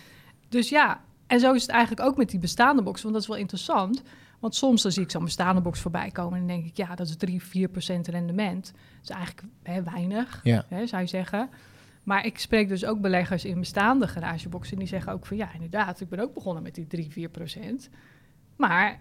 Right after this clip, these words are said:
Speaker 1: ik heb elk jaar die indexering erop, dus nu zit ik op tien procent.
Speaker 2: Ja, en het
Speaker 1: Dus
Speaker 2: is
Speaker 1: ja.
Speaker 2: niet zo dat als diegene eruit gaat, dat je dan weer, eh, terug gaat vallen in je huur.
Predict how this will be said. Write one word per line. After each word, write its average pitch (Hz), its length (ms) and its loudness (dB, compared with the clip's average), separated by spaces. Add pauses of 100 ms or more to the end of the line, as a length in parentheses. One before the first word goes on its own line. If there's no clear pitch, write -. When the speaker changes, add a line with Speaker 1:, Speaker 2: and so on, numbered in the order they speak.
(160)
Speaker 1:
ik - 120 -6
heb 202 100 -2
elk 196 180 -2
jaar 190 140 -2
die 208 100 -6
indexering 196 640 -2
erop, 170 360 0
dus 214 140 -4
nu 285 160 2
zit 214 120 -2
ik - 80 -12
op - 120 -10
tien 370 180 -4
procent. 190 580 -4 (100)
Speaker 2:
Ja, 143 280 6 (340)
en 139 100 8
het 143 80 12
Speaker 1:
Dus - 100 10
Speaker 2:
is 247 60 8
Speaker 1:
ja. 160 60 12
Speaker 2:
niet 180 80 8
zo 185 140 10
dat 165 120 8
als 165 120 6
diegene 151 340 8
eruit 147 420 8
gaat, 151 420 4 (100)
dat 127 240 6
je 139 80 6
dan 131 220 10
weer, 127 480 6
eh, 117 600 6
terug - 220 8
gaat 113 180 2
vallen 107 260 2
in 104 140 6
je 98 120 6
huur. 98 340 0